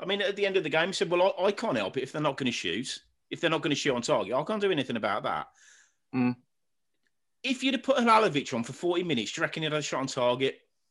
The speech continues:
Speaker 1: Yeah, fucking probably.
Speaker 2: Yeah.
Speaker 1: But he ain't gonna get a shot on tar-, target, sat on the bench, is he?
Speaker 2: No.
Speaker 1: He,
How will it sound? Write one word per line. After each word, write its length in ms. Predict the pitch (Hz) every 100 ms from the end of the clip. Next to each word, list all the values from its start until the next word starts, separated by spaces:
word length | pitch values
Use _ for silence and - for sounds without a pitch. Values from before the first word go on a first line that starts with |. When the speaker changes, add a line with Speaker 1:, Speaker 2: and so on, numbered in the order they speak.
| _ -
Speaker 1:
Yeah, 180 | 339 311 - -
fucking 260 | 359 226
probably. 640 | - 277 208 104 107 180 - _ _ _
Speaker 2:
Yeah. 220 | 135 127 120 _
Speaker 1:
But 80 | 190
he 80 | 233
ain't 100 | 247
gonna 140 | 254
get 100 | 240
a 40 |
shot 160 | 214 226
on 60 | 220
tar-, 240 | 214 208
target, 400 | - 208 170 196
sat 120 | 185
on 60 | 165
the 60 | 139
bench, 260 | 185 226
is 120 | 208 226
he? 180 | 247 - _ _ _ _ -
Speaker 2:
No. 200 | 127
Speaker 1:
He, 100 | 117